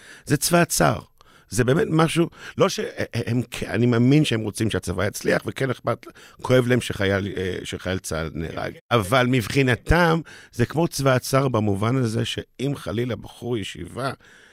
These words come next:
נלקח אל הצבא, הם לא, מבחינתם לא מתגייסים, נלקחים אל הצבא, זהו, זה סוף, סופו, סוף דרכו הרוחנית, ומי יודע מה עלול לקרות לו. אבל זה,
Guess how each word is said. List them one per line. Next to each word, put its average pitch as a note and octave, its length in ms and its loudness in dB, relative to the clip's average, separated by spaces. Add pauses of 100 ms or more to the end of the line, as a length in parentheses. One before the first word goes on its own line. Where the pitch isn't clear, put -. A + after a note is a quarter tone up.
(540)
נלקח D3 840 4
אל G#2+ 100 -2
הצבא, G#2+ 300 0
הם G#2+ 100 0
לא, B2 180 0
מבחינתם A2 260 -4
לא A2+ 80 0
מתגייסים, A2 440 -6
נלקחים D3+ 580 -4
אל E3 80 0
הצבא, C#3 400 -2 (360)
זהו, E3+ 260 4
זה C#3 100 4
סוף, - 420 -4 (400)
סופו, - 340 -2
סוף F3+ 220 0
דרכו E3 280 2
הרוחנית, C#3+ 580 0
ומי A2 1400 -6
יודע C3 320 4
מה A#2 160 0
עלול G#2 200 -2
לקרות - 360 -10
לו. - 60 -16 (180)
אבל G#2+ 180 -2 (520)
זה, F#2+ 200 -2